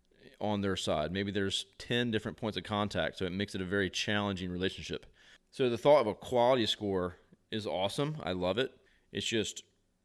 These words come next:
really hard to manage right now, and so we're gonna stick to revenue. That's our basis for priority one at the moment. But I am looking at a future quality score, uh, where we take other things into consideration,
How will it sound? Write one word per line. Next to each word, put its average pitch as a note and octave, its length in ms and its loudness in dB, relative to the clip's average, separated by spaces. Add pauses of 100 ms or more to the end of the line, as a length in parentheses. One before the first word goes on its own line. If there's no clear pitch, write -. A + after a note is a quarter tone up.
(220)
really A#2+ 260 4
hard A2 220 4
to G2+ 80 2
manage G2 280 0
right A2 140 0
now, A#2+ 420 -2
and F#2+ 140 -6
so A2 100 -2
we're G2 140 0
gonna G2 160 -2
stick - 320 -4
to G#2 380 -4 (120)
revenue. G2+ 500 0 (300)
That's G2 200 -6
our G2 100 0
basis G2 440 -2
for F#2+ 260 -4
priority F#2+ 360 0
one F#2 280 -2
at D2 60 -8
the E2 60 -6
moment. F2 300 -6 (540)
But D3 280 2
I A2+ 180 -2
am C3+ 180 0
looking A#2+ 240 0
at G#2+ 180 2
a - 60 -6
future A#2 440 -2 (460)
quality A2+ 400 2
score, A#2 460 0 (840)
uh, G2 140 -2
where G2+ 120 -2
we G2 100 -6
take B2 260 -6
other G2+ 240 2
things G#2+ 260 -2
into F#2 220 -6 (120)
consideration, G#2+ 760 -2